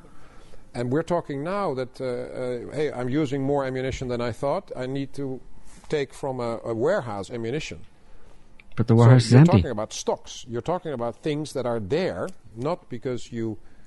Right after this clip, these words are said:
Speaker 1: necessarily needed them, but once you need them, you need them badly because the production in the, in the battlefield is going up. And we same saw,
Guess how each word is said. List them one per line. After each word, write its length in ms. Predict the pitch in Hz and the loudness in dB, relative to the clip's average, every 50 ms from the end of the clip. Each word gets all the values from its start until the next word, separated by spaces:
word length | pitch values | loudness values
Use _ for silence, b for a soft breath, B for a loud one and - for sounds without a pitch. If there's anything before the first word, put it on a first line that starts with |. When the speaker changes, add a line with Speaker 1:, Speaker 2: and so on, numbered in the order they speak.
| - - - - - - - - - - | -16 -14 -14 -12 -10 -10 -10 -10 -10 -8
Speaker 1:
necessarily 720 | - 127 156 139 - 147 - - 160 190 233 247 202 147 | -4 -4 -2 -2 -4 -6 -4 -2 -2 0 0 0 0 -2
needed 300 | 120 117 113 110 104 104 - | -2 -2 -2 -2 -4 -4 -4
them, 220 | - 110 151 190 180 - | -6 -8 -8 -8 -12 -8
but 160 | - 107 98 | -8 -8 -6
once 340 | 98 107 143 175 180 - - | -4 -4 -4 -4 -4 -6 -8
you 80 | 135 117 | -8 -6
need 320 | 104 107 151 226 262 - | -4 -2 0 -2 -2 -2
them, 240 | - 107 95 123 175 - - - | -2 -6 -6 -6 -8 -12 -12 -8
you 120 | 110 113 113 | -4 -2 -2
need 220 | 107 131 160 - - | 0 0 -2 -2 -4
them 100 | 120 104 | -4 -4
badly 420 | 92 131 165 185 - - 85 76 - - - - - - | -2 -2 -2 -2 -4 -8 -14 -14 -14 -16 -18 -18 -18 -14
because 320 | - 113 107 - 117 110 - | -12 -12 -8 -8 -8 -8 -6
the 140 | - 117 | -8 -8
production 480 | - - 120 117 117 - - - 117 98 | -8 -6 -4 -4 -4 -6 -6 -10 -8 -8
in 140 | 110 110 107 | -8 -6 -6
the, 80 | 107 101 - | -6 -6 -6
in 80 | 117 | -4
the 60 | 113 | -4
battlefield 460 | 110 110 139 143 127 - - 107 92 98 | -2 -2 -2 -2 -4 -8 -8 -10 -10 -10
is 80 | 85 | -10
going 260 | - - 98 92 92 | -6 -6 -6 -4 -6
up. 100 | 90 82 - | -8 -8 -6
And 120 | 113 120 127 | -4 -4 -2
we 120 | 131 135 | -2 -4
same 340 | - - - 185 190 202 185 | -4 -2 -2 0 0 -2 -2
saw, 320 | - - 165 151 143 139 | -4 -2 -2 0 0 0